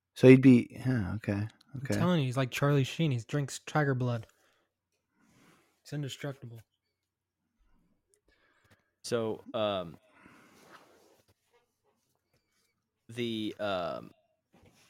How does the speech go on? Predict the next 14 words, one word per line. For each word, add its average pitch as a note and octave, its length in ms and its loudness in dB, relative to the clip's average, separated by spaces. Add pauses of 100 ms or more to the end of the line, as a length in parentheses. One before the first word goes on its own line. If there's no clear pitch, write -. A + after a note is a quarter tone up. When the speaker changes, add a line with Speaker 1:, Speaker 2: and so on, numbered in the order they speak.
(1800)
Speaker 3:
I A#2+ 140 -8 (140)
completely F#2+ 400 -14
lost F2+ 260 -10
my F2 80 -14
fucking - 280 -20
chain C#2+ 180 -18
of - 80 -20
thought. - 240 -14 (500)
<laughs> E3+ 60 -6 (1600)
Did A2 180 -6
you A#2+ 80 -8
see C3+ 220 -8
the, A2 280 -4
the, F#2 300 -6